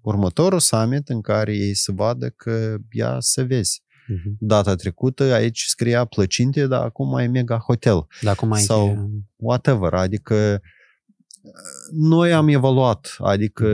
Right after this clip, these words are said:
Speaker 2: Mhm.
Speaker 1: eu mă uit la țara noastră, la Chișinău, cum era zece ani în urmă.
Speaker 2: Mhm.
Speaker 1: Și, și acum îmi amintesc, în ziua lansării Publica,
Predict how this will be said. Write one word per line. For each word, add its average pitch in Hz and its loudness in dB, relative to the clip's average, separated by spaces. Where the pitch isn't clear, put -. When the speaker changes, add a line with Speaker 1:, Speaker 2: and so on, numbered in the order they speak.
Speaker 2:
Mhm. 98 -2
Speaker 1:
eu 110 0
mă 110 2
uit 123 -2
la 110 4
țara 113 2
noastră, 101 -2
la 98 2
Chișinău, 98 -2
cum 98 -6
era 95 0
zece 98 -2
ani 87 -4
în 87 -6
urmă. 87 -4
Speaker 2:
Mhm. 104 -4
Speaker 1:
Și, - -4
și - -2
acum 160 4
îmi 117 4
amintesc, 90 0
în 92 0
ziua 131 2
lansării 113 0
Publica, - -10